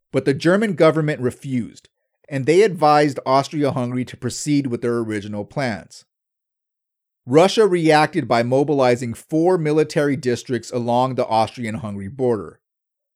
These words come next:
As a result of Russia's mobilization, Germany launched its military plan supporting Austria-Hungary.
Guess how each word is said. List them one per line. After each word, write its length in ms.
As 180
a 60
result 480
of 120
Russia's 360
mobilization, 1000
Germany 460
launched 420
its 140
military 540
plan 360
supporting 520
Austria-Hungary. 1000